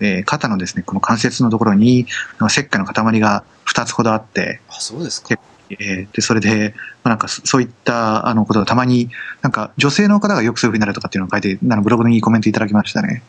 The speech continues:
Speaker 2: あ、そうですか。
Speaker 1: ええ。
Speaker 2: いや、もう今、痛みの方自体は大丈夫ですか？
Speaker 1: 今は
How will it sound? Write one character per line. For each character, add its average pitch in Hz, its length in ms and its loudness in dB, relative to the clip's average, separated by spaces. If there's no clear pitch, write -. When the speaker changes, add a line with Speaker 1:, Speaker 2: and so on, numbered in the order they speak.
Speaker 2:
あ、 - 120 -2
そ 170 540 -6
う - 20 -6
で 220 100 -6
す - 140 -10
か。 - 120 -16
Speaker 1:
え 110 60 -2
え。 139 280 -10
Speaker 2:
い - 20 -6
や、 123 120 -4
も 156 200 -6
う - 20 -18
今、 196 380 -4
痛 233 260 -6
み 233 140 0
の 220 60 -4
方 196 180 -4
自 120 160 -8
体 104 100 -6
は 92 100 -12
大 113 140 -4
丈 113 80 -4
夫 101 40 -16
で 90 80 -14
す - 100 -12
か？ - 60 -20
Speaker 1:
今 139 320 2
は 104 160 0